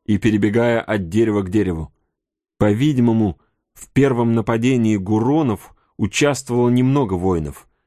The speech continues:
Число их, однако, сильно увеличивалось по мере того, как бывшие впереди отступали к своим друзьям, и вскоре ответный огонь с их стороны почти сравнялся по силе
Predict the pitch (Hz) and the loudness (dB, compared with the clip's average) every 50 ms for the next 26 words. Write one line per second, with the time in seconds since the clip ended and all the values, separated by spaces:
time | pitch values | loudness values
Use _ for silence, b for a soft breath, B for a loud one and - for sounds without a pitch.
0 | _ _ - - 120 117 - - 135 147 147 135 - - 120 120 123 127 - - | _ _ -6 -2 -2 -2 0 0 2 2 2 2 0 -2 -2 -2 -2 -2 -2 -2
1 | 113 - - - 131 131 127 123 127 127 - - 117 110 120 117 131 139 131 - | -4 -2 -2 0 0 2 2 2 0 0 0 -2 0 0 0 0 0 -2 -4 -4
2 | 110 98 95 92 87 90 - - - _ _ _ _ _ - - 104 107 120 123 | -2 0 0 0 0 -2 -4 -10 -16 _ _ _ _ _ -2 0 2 2 2 2
3 | 117 107 - 117 117 120 110 120 110 101 90 85 127 123 104 - - - 110 107 | 2 0 -2 -2 -2 -2 -2 -4 -6 -4 -4 -2 -2 -2 -2 -4 -4 -2 -2 -2
4 | 101 - - 110 101 104 101 104 123 131 - - 110 - - - - 107 92 - | -2 -2 -2 0 0 2 2 2 0 0 0 -2 -4 -6 -6 -8 -6 -6 -4 -2
5 | 120 120 120 117 120 110 - - 107 110 113 110 104 101 113 113 104 104 113 110 | 0 0 0 0 -2 -4 -4 -4 -2 0 0 0 0 0 0 0 0 0 0 0
6 | 92 82 78 b b b b b b 107 101 - - - - - 143 147 147 139 | -2 -2 -6 b b b b b b -2 -2 -2 -2 -4 -2 0 2 2 2 2
7 | 139 - - 117 113 - - 101 113 135 147 139 139 - 107 101 101 101 - - | 0 0 -2 -4 -4 -4 -6 -2 0 0 0 -2 -2 -2 -2 -2 0 -2 -2 -2
8 | 104 101 104 127 127 113 101 - - 117 107 - - - - 117 104 110 110 123 | -2 0 0 0 0 0 -2 -2 -2 -4 -4 -4 -6 -6 -4 -2 0 0 2 0
9 | 139 135 123 b b b b b b b - 113 110 - - - 131 139 131 - | 0 -2 -4 b b b b b b b -2 -2 -2 -4 -4 -2 -2 -2 0 0
10 | - - 123 113 107 120 131 139 131 123 104 - - 104 92 - 101 101 - - | 0 0 0 0 2 0 2 0 0 -2 -4 -4 -6 -6 -4 -4 -4 -4 -2 -2
11 | 131 135 131 131 123 b | 0 0 0 0 -2 b